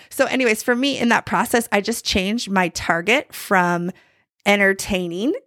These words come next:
when I'm doing, like I said, like, almost like presenting or entertaining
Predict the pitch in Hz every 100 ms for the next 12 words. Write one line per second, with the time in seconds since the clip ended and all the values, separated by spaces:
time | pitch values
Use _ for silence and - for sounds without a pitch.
0 | - 202 190 175 180 175 170 202 247 190
1 | - - 170 165 175 180 - - 240 196
2 | 196 185 185 185 165 175 170 165